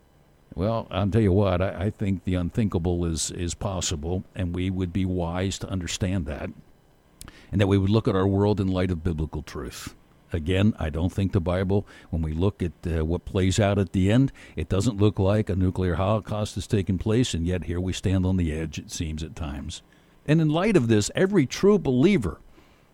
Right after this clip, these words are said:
should be absolutely filled with a passion. They will see the Son of Man coming in a cloud with power and great glory. I want to see His power. Don't you?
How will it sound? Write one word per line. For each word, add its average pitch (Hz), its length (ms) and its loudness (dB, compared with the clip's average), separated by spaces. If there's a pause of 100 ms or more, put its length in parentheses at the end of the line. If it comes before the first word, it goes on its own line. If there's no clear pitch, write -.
(180)
should 165 200 2
be 151 200 0
absolutely 151 1080 4
filled 120 680 2
with 113 160 4 (240)
a - 340 -8
passion. 135 760 -2 (1120)
They 110 100 -2
will 117 140 2
see 180 300 4
the 127 120 4
Son 151 220 4
of 117 80 8
Man 117 300 6
coming 156 300 0
in 131 100 8
a 113 60 4
cloud 120 480 0
with 95 240 2
power 113 640 6
and 101 240 2
great 85 320 -2
glory. 90 400 0
I 208 60 4
want 269 160 6
to 156 80 8
see - 180 2
His 95 140 0
power. 73 460 -6 (320)
Don't 190 260 6
you? 185 320 10